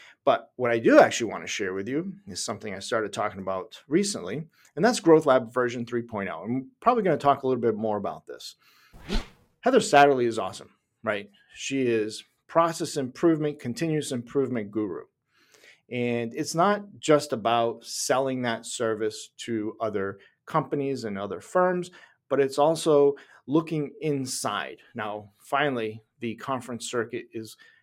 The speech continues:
coming to a close, albeit there's one more, Scaling New Heights, next week,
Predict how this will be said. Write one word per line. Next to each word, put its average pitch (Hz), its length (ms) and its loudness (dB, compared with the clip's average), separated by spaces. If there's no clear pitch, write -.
coming 110 480 -6
to 107 300 -8
a 107 80 -6
close, 151 600 -4
albeit 113 420 -6
there's 107 180 -12
one 113 200 -4
more, 180 280 -4
Scaling 117 440 -6
New 117 140 -4
Heights, 170 360 -4
next 131 260 -8
week, 247 300 -2